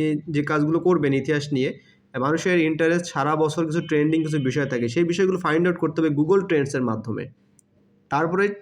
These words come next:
একটা স্ট্র্যাটেজি ফলো করতে হবে, ত্রিশ দিনে কনটেন্ট প্ল্যানিং করবেন, যে সিরিয়ালি কোন ধরনের ভিডিওগুলো আপনি ছাড়বেন, এই বিষয়গুলো নিয়ে। আর এখান থেকে বেস্ট ভিউজ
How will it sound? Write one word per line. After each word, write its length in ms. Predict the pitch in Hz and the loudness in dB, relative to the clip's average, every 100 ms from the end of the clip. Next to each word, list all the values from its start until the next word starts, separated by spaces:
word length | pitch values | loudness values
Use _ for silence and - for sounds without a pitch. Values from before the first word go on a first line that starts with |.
| - _ - | -20 _ -12
একটা 200 | 135 175 156 | -4 -2 -2
স্ট্র্যাটেজি 380 | 156 185 190 190 | 0 0 2 2
ফলো 220 | 185 185 | 2 2
করতে 240 | 185 180 | 0 -2
হবে, 140 | 190 190 | 0 0
ত্রিশ 320 | 190 175 175 | 0 0 2
দিনে 200 | 170 185 | 2 0
কনটেন্ট 400 | 175 160 160 180 | 0 0 0 0
প্ল্যানিং 300 | 175 180 185 | 2 2 2
করবেন, 380 | 180 180 175 247 294 _ - - - - - - 135 | 2 0 2 0 -2 _ -20 -20 -20 -20 -20 -12 -2
যে 120 | 151 | -2
সিরিয়ালি 380 | 151 180 185 185 | 2 2 2 2
কোন 220 | 175 170 | 2 2
ধরনের 260 | 175 175 156 | 4 2 2
ভিডিওগুলো 400 | 160 160 151 147 | 2 2 2 0
আপনি 140 | 147 | -2
ছাড়বেন, 420 | - 123 113 113 - _ _ _ - | -4 -4 -2 -4 -6 _ _ _ -2
এই 100 | 156 | 0
বিষয়গুলো 440 | 156 160 143 127 117 | 0 2 2 2 0
নিয়ে। 200 | 110 110 - | 0 -4 -8
আর 200 | 135 135 - | -4 -2 -2
এখান 300 | 160 202 196 | -2 0 0
থেকে 200 | 202 208 | 2 0
বেস্ট 380 | 143 170 208 170 | 2 2 2 -2
ভিউজ 360 | 131 165 196 | 0 2 2